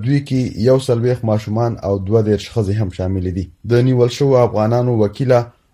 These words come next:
منیزا کاکړ وایي، نږدې اته سوه افغانان اوس هم د کراچۍ په زندان کې بندي دي او د دوی د مقدمې سر ته رسېدو وروسته به دوی هم افغانستان ته لېږلی کېږي. تفصیل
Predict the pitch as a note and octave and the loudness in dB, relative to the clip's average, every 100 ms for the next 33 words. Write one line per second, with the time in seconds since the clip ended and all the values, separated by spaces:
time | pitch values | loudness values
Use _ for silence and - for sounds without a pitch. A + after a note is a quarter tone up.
0 | G2 G#2+ A2+ A#2+ A#2 A2+ G#2+ G#2 C3 B2 | -4 0 2 2 2 2 -2 0 -2 0
1 | B2+ C3 A#2+ G2+ G#2+ G2 G#2+ B2 - G2+ | 2 0 -2 -4 -2 -2 -2 -2 -2 -6
2 | G#2 C#3 A2+ G2+ F#2+ G2+ A2+ A#2 A#2 B2 | -4 -4 0 0 0 0 0 -2 -4 -6
3 | A2 G2+ G2+ G2 G2 A2+ A2+ A2+ F#2 E2+ | -6 -4 -2 0 0 -2 -4 -2 -2 -2
4 | - F2+ G2+ G2+ A#2 A2 G2+ F#2+ G2+ C3 | -6 -4 -2 0 0 -2 -2 -2 -2 -2
5 | C3 B2+ _ _ _ _ _ - G#2+ A2 | -2 -6 _ _ _ _ _ -2 2 4
6 | G2+ - G2+ A2 A2 C#3 C3+ A2 G#2+ G2+ | 2 -2 -2 -2 0 0 0 0 0 0
7 | G#2 G2 A2 A#2+ A#2+ A#2+ A2 G#2 G2+ G2+ | 0 0 0 0 0 -2 0 2 2 2
8 | G2 G2 A2 A#2 B2+ B2 A2+ A2+ - _ | -2 -4 -2 -2 -4 -4 -2 -2 -6 _
9 | - A2 C3 C3+ G2+ G2+ G2+ G2+ F#2+ G#2+ | -6 0 0 0 -2 -2 0 0 -2 -2
10 | G#2 G#2 G2 F#2+ F#2 F#2 G2 F#2 F#2 E2 | -2 0 -2 0 -2 -2 -4 -6 -8 -10
11 | _ _ _ _ _ _ _ - D3+ C#3+ | _ _ _ _ _ _ _ 0 0 2
12 | F#3+ | -2